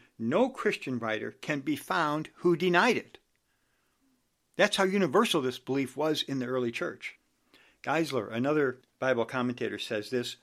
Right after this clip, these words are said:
"No one can hesitate to consider this doctrine as universal in the church of the first two centuries." Very strong comment there.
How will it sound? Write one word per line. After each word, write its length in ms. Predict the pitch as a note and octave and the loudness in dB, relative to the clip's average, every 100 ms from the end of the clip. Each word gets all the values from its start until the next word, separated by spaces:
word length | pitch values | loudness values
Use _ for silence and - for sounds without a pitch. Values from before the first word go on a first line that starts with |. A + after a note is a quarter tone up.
| - | -10
"No 240 | A2+ E3+ | -2 0
one 260 | A3 G3+ F#3+ | 2 0 -4
can 220 | - D3+ | -4 -8
hesitate 540 | - E3+ E3 - C#3+ - | -2 -2 -2 -6 -10 -10
to 100 | C3+ | -12
consider 560 | C3+ B2 - G#3 F3+ | -10 -6 0 2 2
this 180 | D3 E3 | 0 -6
doctrine 480 | - A#2+ A#2 - A#2+ | -4 -6 -6 -10 -8
as 240 | A#2+ G#2+ | -6 -6
universal 720 | A2 F3+ G#3 C#3 B2 A2+ A#2 - | -2 2 2 0 -2 -4 -10 -8
in 120 | C3+ | -6
the 80 | C3 | -4
church 480 | A#2+ - A#2 - - _ - | -4 -2 -4 -4 -14 _ -8
of 120 | A#2+ | -6
the 80 | A2 | -6
first 380 | - B2+ A#2 - | -4 -4 -4 -8
two 160 | B2 | -6
centuries." 580 | A2 A2 G#2+ - - - _ - _ | -6 -6 -8 -10 -14 -20 _ -20 _
Very 300 | G2+ A#2 D#3 | -6 -2 0
strong 320 | C3+ - G2 | -2 -6 -10
comment 400 | - G2+ G2+ - | -10 -12 -12 -14
there. 220 | - - | -20 -20